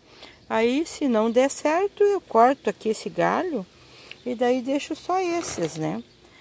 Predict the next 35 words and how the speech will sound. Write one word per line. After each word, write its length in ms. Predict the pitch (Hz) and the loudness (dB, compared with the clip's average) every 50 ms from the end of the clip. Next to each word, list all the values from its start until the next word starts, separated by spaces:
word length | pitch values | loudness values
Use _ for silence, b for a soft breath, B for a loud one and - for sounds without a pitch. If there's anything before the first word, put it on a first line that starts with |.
| B B B - | B B B 0
Deixo 300 | 208 220 208 - - 220 | 0 0 0 0 -4 -8
só 200 | - - 226 220 | -4 -2 -2 -2
esses 260 | - - 247 220 208 | -2 -4 -8 -6 -2
galhos 440 | 202 196 185 180 196 208 202 - - | 0 2 2 2 2 0 -4 -8 -8
que 120 | - 247 | -12 -12
pegaram. 640 | - - 294 320 277 277 240 220 220 226 226 226 - - B B B B B B B B B - | -10 -8 -8 -6 -2 -2 -2 0 -2 -4 -6 -12 -16 -18 B B B B B B B B B -4
E 180 | 226 233 233 | 0 6 6
esse 260 | 247 277 - - 269 | 6 6 6 2 -2
galinho 500 | 220 220 208 190 190 175 170 180 196 196 | 0 2 2 2 2 0 0 0 0 0
aqui, 480 | 208 220 - - - - 262 330 392 415 | -2 -4 -6 -10 -8 -4 0 0 2 2
ó, 160 | 311 165 156 160 - B B B B B B B - | 0 0 -4 -4 -8 B B B B B B B -2
é 180 | 202 214 220 | 2 2 2
do, 920 | 214 208 269 277 285 285 294 294 294 302 302 294 294 294 294 294 302 311 311 | 2 2 0 0 2 2 2 0 0 0 -2 -2 -4 -4 -4 -6 -6 -6 -6
do 140 | 285 302 262 | -6 -8 -8
próprio 420 | - - 269 269 262 - - 349 311 | -4 -2 -2 -2 -2 -4 -6 -10 -8
pé. 300 | - - 202 160 156 127 - - - _ _ _ _ - - _ _ _ - - - - _ _ _ _ _ _ _ - - - | -4 -2 -2 -2 -2 -4 -12 -18 -20 _ _ _ _ -20 -20 _ _ _ -20 -20 -20 -20 _ _ _ _ _ _ _ -20 -18 -12
Mas 180 | 208 202 190 190 | -10 -8 -4 0
era 180 | 208 214 208 | 0 2 2
isso 240 | 233 240 226 - - | 2 0 0 -2 -2
aí 180 | 269 254 254 254 | 0 0 0 -2
que 120 | - - | -4 -8
eu 60 | 277 | -8
queria 260 | - - 294 311 320 320 | -8 -6 -6 -4 -4 -4
mostrar 320 | 359 349 - - 339 320 | -6 -8 -6 -6 -6 -6
pra 140 | - 339 320 | -4 -6 -8
vocês, 420 | 277 302 285 - - 269 269 240 | -8 -8 -10 -8 -6 -6 -6 -4
esse, 320 | 247 233 - - - 214 - B B B B B B B B | -6 -8 -8 -6 -8 -8 -8 B B B B B B B B
esses 300 | 226 220 - - 226 - | -4 -4 -4 -4 -10 -10
quatro 460 | - - 226 214 233 262 - - 262 | -6 0 0 2 2 0 -2 -4 -4
enxertos 680 | 254 240 - - - - 214 220 240 233 - - 285 | -4 -4 -4 -6 -2 0 0 0 0 -2 -4 -6 -4
nesse 300 | 262 277 269 262 - 302 | -2 -2 -2 -4 -6 -10
pezinho 520 | 254 - 277 277 262 - - 262 262 277 269 | -8 -4 -4 -4 -4 -4 -4 -4 -2 -2 -2
de, 360 | 233 277 269 277 277 277 269 - _ - _ _ _ B B B B B B B B - | -4 -4 -4 -4 -4 -4 -6 -10 _ -20 _ _ _ B B B B B B B B -2
de 100 | 233 254 | 0 0
acerola. 640 | 254 254 - - 294 285 262 247 247 277 320 320 | 0 0 0 -2 -2 0 2 2 2 2 -2 -6